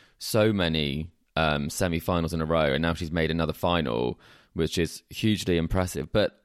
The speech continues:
we kind of put this question to our listeners as well on Twitter in terms of the fact that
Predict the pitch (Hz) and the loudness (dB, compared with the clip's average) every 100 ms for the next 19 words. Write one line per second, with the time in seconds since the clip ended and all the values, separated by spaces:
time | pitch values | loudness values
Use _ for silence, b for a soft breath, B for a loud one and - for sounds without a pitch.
0 | - 117 135 151 - 147 - 120 120 120 | -4 -2 0 0 0 0 0 -2 -2 -2
1 | - 85 80 98 87 95 - 87 82 80 | 0 0 0 2 2 2 -2 -4 -4 0
2 | 82 80 82 98 87 69 62 76 90 85 | 0 0 -2 -4 -2 -2 -2 -2 0 0
3 | 82 85 - 82 69 - 78 71 | 0 -4 -2 0 -2 0 0 0